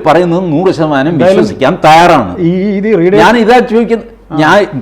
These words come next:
Speaker 1: ഈ പറഞ്ഞത് നൂറ് ശതമാനം ശരിയെന്ന് ഞാൻ വിശ്വസിക്കുന്നു.
Speaker 2: ഈ
Speaker 1: എനിക്ക്
Speaker 2: റിപ്പോർട്ട്,
Speaker 1: വീഡിയോയും കാണണ്ട,
Speaker 2: ഈ
Speaker 1: ഒന്നും
Speaker 2: റിപ്പോർട്ടേഴ്സ്
Speaker 1: കാണണ്ട.
Speaker 2: കളക്ടീവ് എന്ന്
Speaker 1: മാ-,
Speaker 2: പറയുന്ന ഒരു
Speaker 1: മാതൃഭൂമിയോ കളക്റ്റീവോ എന്ത് തേങ്ങാക്കൊലയായിക്കോട്ടെ, ഞാൻ അവരെ വിശ്വസിക്കുന്നു.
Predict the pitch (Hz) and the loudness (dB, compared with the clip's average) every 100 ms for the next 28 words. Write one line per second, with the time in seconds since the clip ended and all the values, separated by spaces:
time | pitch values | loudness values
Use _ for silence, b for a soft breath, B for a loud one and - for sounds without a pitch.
0 | - 175 180 175 185 190 180 180 170 170 | -6 -6 0 0 0 -2 -2 -2 -2 -2
1 | 165 147 175 - 208 262 285 254 214 220 | -2 -2 -4 -2 -2 2 2 2 0 -2
2 | 156 190 151 160 143 160 160 160 180 185 | -2 -2 0 0 0 2 2 4 4 4
3 | 180 165 143 151 139 185 196 175 202 - | 2 2 0 0 0 2 2 2 0 0
4 | 233 247 208 202 226 226 226 220 147 175 | -2 -2 -2 -4 -4 -6 -6 -2 0 -2
5 | 214 - - 135 151 165 165 165 143 160 | -6 -14 -8 -2 0 2 2 2 0 0
6 | 127 165 - 131 131 120 170 143 135 170 | 0 0 0 0 0 -2 0 2 2 0
7 | 123 123 170 - 135 156 139 143 139 131 | 0 -2 -4 0 0 0 -2 -2 0 0
8 | 143 131 135 143 156 139 135 180 131 139 | 0 0 -2 -2 -4 -2 -2 -2 -2 -2
9 | 180 135 - 185 165 160 139 | -2 -4 -4 -6 -6 -4 -4